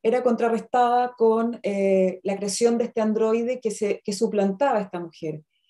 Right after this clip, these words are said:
Entonces, otra vez está esta figura del, del, del, de la, de lo femenino como algo también peligroso. Eh, o, por ejemplo, en Hair, eh, no sé si vieron esta película también de Spike Jonze,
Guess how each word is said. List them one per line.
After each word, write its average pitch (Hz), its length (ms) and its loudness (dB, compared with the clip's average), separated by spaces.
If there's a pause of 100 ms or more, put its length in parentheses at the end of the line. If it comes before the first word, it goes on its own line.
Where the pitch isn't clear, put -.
(460)
Entonces, 220 280 2
otra 262 240 6
vez 277 200 6
está 269 220 2
esta 277 160 0
figura 247 400 4
del, 233 260 4
del, 208 320 0
del, 196 400 -2
de 190 140 2
la, 180 300 0
de 180 100 0
lo 180 80 0
femenino 226 580 2
como 202 240 -2
algo 214 200 -2
también 220 280 -2
peligroso. 190 600 -2 (920)
Eh, 196 320 2
o, 240 300 4
por 226 100 0
ejemplo, 220 400 -4
en 208 120 -4
Hair, 233 480 -4 (260)
eh, 190 240 2
no 190 100 0
sé 214 140 -2
si 220 160 -4
vieron 220 240 2
esta 202 160 -6
película 208 360 -2
también 202 360 0
de 214 60 -2
Spike 208 420 -4
Jonze, 226 480 -2